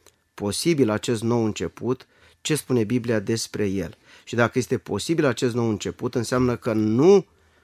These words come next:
la voia întâmplării Dumnezeu a îngăduit să mai intrăm într-un nou an,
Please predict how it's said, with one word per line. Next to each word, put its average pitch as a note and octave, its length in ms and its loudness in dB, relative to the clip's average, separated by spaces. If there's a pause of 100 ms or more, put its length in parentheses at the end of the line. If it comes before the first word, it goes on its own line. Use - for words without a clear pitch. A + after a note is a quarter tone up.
(140)
la A#2 160 -2
voia B2+ 200 4
întâmplării B2 420 0
Dumnezeu A#2+ 300 2
a B2+ 40 6
îngăduit A2+ 680 0 (220)
să - 160 -10
mai A2 140 2
intrăm C3 360 2
într-un G#2+ 280 0
nou A2 300 2
an, B2+ 260 0